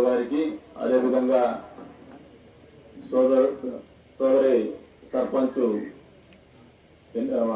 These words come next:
ఎంపీకుంట సర్పంచ్ గారికి, అదేవిధంగా సోదరుడు మండల అధ్యక్షుడు రాము గారికి, వేదిక మీద ఉన్నటువంటి తహసీల్దార్ గారికి, ఇతరత్ర మా తోటి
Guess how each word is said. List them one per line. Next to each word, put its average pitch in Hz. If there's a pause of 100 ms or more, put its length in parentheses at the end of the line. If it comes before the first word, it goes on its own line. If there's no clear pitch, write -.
(220)
ఎంపీకుంట 127 (100)
సర్పంచ్ 120
గారికి, 131 (760)
అదేవిధంగా 135
సోదరుడు 127
మండల 131 (600)
అధ్యక్షుడు 123 (800)
రాము 131
గారికి, 127 (140)
వేదిక 127
మీద 120
ఉన్నటువంటి 120
తహసీల్దార్ 123
గారికి, 120 (140)
ఇతరత్ర 131 (880)
మా 123 (100)
తోటి 131